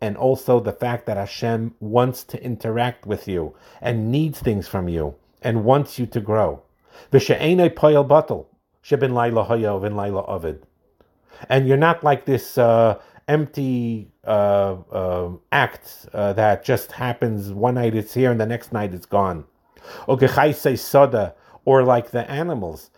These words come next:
shala'acha misasam nevdu ve'enam, that after their death they, they leave the world and they're gone. No,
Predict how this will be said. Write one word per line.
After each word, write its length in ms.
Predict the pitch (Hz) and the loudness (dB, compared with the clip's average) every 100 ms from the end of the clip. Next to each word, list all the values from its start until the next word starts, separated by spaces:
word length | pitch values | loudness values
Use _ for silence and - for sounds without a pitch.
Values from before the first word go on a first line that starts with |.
| _ - | _ -4
shala'acha 520 | 135 120 139 - 135 | 2 4 4 4 0
misasam 680 | 120 110 - 131 - 123 110 | -2 -4 -2 -2 0 -2 0
nevdu 380 | 113 123 117 107 | -2 -2 0 -2
ve'enam, 560 | 101 110 113 101 87 - - - | -2 -4 -4 -4 -6 -12 -12 -4
that 120 | 104 | 0
after 320 | 139 135 131 | 2 2 0
their 180 | 110 104 | 2 2
death 360 | 98 123 123 - | 4 2 2 -4
they, 260 | 120 120 | -4 -2
they 140 | 117 110 | -2 -2
leave 360 | 117 123 120 | 0 -2 -2
the 100 | 110 | 2
world 260 | 107 117 113 | 4 6 4
and 140 | 104 | 0
they're 120 | 98 90 | -4 -4
gone. 440 | 92 107 95 85 | -4 -4 -4 0
No, 340 | 151 214 147 | 2 2 0